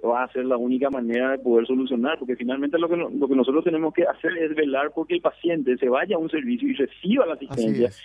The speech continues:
Speaker 1: independiente de que sea público o privado, sin por eso saturar el sector público del privado, sino tratar de mantener un equilibrio. La idea no es de que todos los que vienen al sector público se trasladen al privado porque el gobierno va a pagar a todas, eh, en todos los sanatorios,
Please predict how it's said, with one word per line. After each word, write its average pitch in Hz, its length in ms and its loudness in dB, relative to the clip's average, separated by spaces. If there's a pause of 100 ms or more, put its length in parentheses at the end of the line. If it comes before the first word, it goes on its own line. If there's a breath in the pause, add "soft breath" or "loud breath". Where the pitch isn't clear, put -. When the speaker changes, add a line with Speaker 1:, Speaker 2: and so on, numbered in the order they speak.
(160 loud breath)
Speaker 1:
independiente 135 600 2
de 170 60 0
que 165 120 -2
sea 156 160 -2
público 160 440 2
o - 40 -10
privado, 131 420 2 (540 loud breath)
sin 165 100 4
por 165 140 2
eso 151 100 -6
saturar 127 520 -2
el 135 80 -4
sector 120 260 -2
público 127 380 4
del 123 80 2
privado, 110 400 0
sino 104 200 -8
tratar 98 320 -2
de 143 60 -2
mantener 170 320 -2
un 170 140 -2
equilibrio. 135 640 -2 (420)
La 104 140 -2
idea 104 240 0
no 143 120 0
es 147 120 0
de 151 180 2
que 147 140 2
todos 143 360 2
los 156 200 2
que 151 160 0 (420 soft breath)
vienen 143 240 0
al 147 100 0
sector 139 240 2
público 135 300 4
se 143 80 2
trasladen 127 400 -2
al 139 80 -2
privado 123 480 2
porque 127 220 -2
el 135 60 0
gobierno 120 300 2
va 117 60 4
a 117 60 0
pagar 110 400 -2
a 120 80 -4
todas, 120 260 0 (380)
eh, 90 260 -4 (160)
en 113 160 4
todos 135 300 4
los 135 80 -8
sanatorios, 135 560 -4